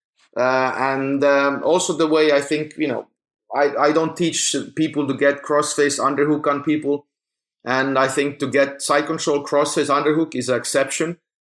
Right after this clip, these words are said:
I really do think so. And I teach that in, uh, in, to beginners, uh, because underhook and crossface in side control equals a pin,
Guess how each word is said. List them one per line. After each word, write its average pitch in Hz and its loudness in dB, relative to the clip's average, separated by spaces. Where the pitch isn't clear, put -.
I 123 2
really 135 2
do 139 0
think 143 -4
so. 151 2
And 139 0
I 127 2
teach 139 -2
that 135 0
in, 123 -2
uh, 117 -2
in, 113 -6
to 131 -4
beginners, 127 -2
uh, 120 -2
because 131 -2
underhook 156 2
and 139 -4
crossface 151 0
in 143 -2
side 147 0
control 139 -2
equals 131 -2
a 123 -2
pin, 190 -2